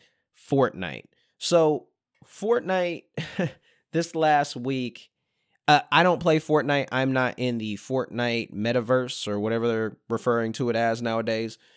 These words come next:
But apparently, if you play Fortnite and you logged in this last week, you noticed a new game mode,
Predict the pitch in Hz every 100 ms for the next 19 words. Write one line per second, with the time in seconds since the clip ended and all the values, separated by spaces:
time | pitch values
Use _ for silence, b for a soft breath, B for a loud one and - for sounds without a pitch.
0 | b b b 123 123 143 139 123 - _
1 | _ _ _ - 120 - 180 190 127 151
2 | 139 131 131 147 135 - 113 104 101 113
3 | 123 120 107 117 107 104 98 98 98 98
4 | 104 113 - 110 110 107 123 - - 117
5 | 113 104 120 123 147 - 135 85 -